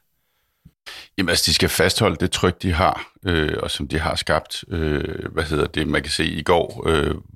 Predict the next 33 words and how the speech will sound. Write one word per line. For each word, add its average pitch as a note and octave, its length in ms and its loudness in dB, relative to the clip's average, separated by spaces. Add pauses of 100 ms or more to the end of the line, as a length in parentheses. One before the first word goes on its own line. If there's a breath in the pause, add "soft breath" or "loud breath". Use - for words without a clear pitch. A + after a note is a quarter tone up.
(260)
handlede D#2 260 2
det D2 80 2
meget D2+ 380 4
om, - 280 -2
at D#2 200 -4
man, D2 200 -2
fordi D#2 220 -8
der D2 280 2
mangler D#2 340 2
sygeplejersker, F2+ 640 0
fordi D#2 240 -10
lønningerne D#2 380 -2
er D#2+ 40 -8
gode F2 220 -2
nok, F#2 160 2
så - 100 -8
hører E2+ 160 0
man D2+ 120 -4
vikarer, - 340 -2
de - 140 -6
er D#2 40 -2
dyre, F2 300 0
det - 100 -12
koster D2+ 240 -6
flere D2+ 160 -2
penge, E2+ 340 2 (640 loud breath)
det - 80 -2
spilder C#2+ 240 -2
penge G2+ 400 0 (140)
i - 20 -2
den E2+ 100 2
offentlige D#2+ 260 2
sundhedssektor. G#2 640 0